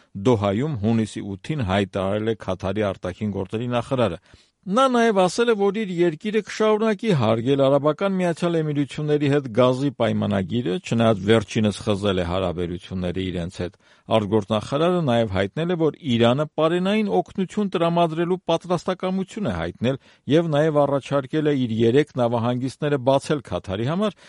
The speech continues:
սակայն Իրանի առաջարկների վերաբերյալ որոշում դեռևս չի ընդունվել, ասել է նա։ Հունիսի հինգին Սաուդյան Արաբիան, Բահրեյնը, Եգիպտոսը, Արաբական Միացյալ Էմիրությունները և մի շարք այլ արաբական երկրներ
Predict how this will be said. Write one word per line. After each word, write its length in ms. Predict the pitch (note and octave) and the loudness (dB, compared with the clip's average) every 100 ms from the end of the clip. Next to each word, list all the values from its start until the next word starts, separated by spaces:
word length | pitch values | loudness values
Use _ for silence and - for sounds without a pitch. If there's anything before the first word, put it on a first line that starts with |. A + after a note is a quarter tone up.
| - - | -20 -4
սակայն 440 | F#3 F#3 A3 G#3 | -2 2 0 0
Իրանի 400 | F#3 F3 F3 F3+ | 2 2 2 2
առաջարկների 720 | E3 D3+ C#3+ D3+ C#3+ D3+ D3 | 2 2 0 -2 -2 -4 -4
վերաբերյալ 640 | C3+ C3 B2+ C3 C3+ D#3+ C3 | -2 0 0 0 -2 -2 0
որոշում 480 | A#2 A#2 - C#3 A2+ | 0 0 -4 -6 -2
դեռևս 480 | A2 A#2 B2+ C#3+ | 0 0 -4 -6
չի 240 | - - D#3+ | -8 -6 -4
ընդունվել, 560 | F2 - F2 E2 E2 - - | -6 -8 -12 -10 -14 -18 -12
ասել 400 | F2 - F2+ E2+ | -10 -8 -12 -12
է 60 | E2 | -16
նա։ 100 | - _ _ _ | -18 _ _ _
Հունիսի 460 | G3 C#4 D4 - C#4+ | 0 2 0 0 4
հինգին 640 | A#3 F#3 F#3 D#3+ F3 A#3 C#3+ | 4 4 2 -2 -2 -2 -2
Սաուդյան 600 | - F3 G3 F3+ G#3 G3+ | -2 0 0 0 -2 0
Արաբիան, 560 | F#3 F3 F3 D#3 C#3 A2 | 0 2 2 2 0 0
Բահրեյնը, 580 | A2+ C#3 C#3+ D#3+ D3 A#2 | 0 0 0 -2 -2 -4
Եգիպտոսը, 760 | A2 B2 D3+ - E3+ D3+ - | -2 -4 -6 -6 -4 -2 0
Արաբական 560 | A2+ B2 C3 D3 F3+ F3+ | 2 2 0 -2 -2 -4
Միացյալ 480 | E3+ E3 D3+ E3 D#3+ | -2 -4 -4 -6 -6
Էմիրությունները 800 | D#3+ D#3+ D#3 D3 D#3+ E3 E3 B2+ | -6 -6 -6 -8 -10 -6 -2 -2
և 300 | A#2+ D#3 D3 | 0 -2 -2
մի 140 | G3 G3+ | -4 -4
շարք 360 | F#3+ F#3 - | -2 -2 -2
այլ 160 | F3 E3+ | -2 0
արաբական 580 | E3 D#3+ D#3+ D3 E3 D#3 | 0 0 -2 -2 -6 -2
երկրներ 600 | C#3 B2+ D3 C3+ E3 | -2 0 -4 -4 -4